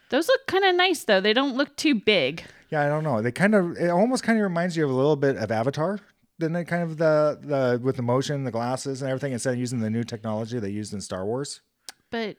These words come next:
Speaker 1: Avat-, Flight of Passage kind of glides, and you're riding a vehicle.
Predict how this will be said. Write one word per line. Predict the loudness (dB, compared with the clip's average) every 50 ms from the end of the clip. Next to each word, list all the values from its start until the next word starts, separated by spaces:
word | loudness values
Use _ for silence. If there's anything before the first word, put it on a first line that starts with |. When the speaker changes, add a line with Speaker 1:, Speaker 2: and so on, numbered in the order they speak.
| _ _
Speaker 1:
Avat-, | -6 -6 -4 -6 -8 -8 _ _ _ -20
Flight | -6 -2 0 0 0
of | 0 -2
Passage | -4 -4 -4 -2 -2 -2 -2 -2 -2 -4 -6 -4
kind | -4 -2 0 0
of | -2 -2 -4 -8 -4
glides, | -2 0 2 4 4 6 6 4 4 2 -2 -4 -8 -10 -10 -10 -8 -10 -12 -14 -14 _ _ _ _ _
and | -4 -4
you're | -2 -4 -2
riding | 0 2 2 2 2 0 -2 -2 -2 -4
a | -4
vehicle. | -4 -4 -2 -2 -2 -2 0 -2 -2 -2 -2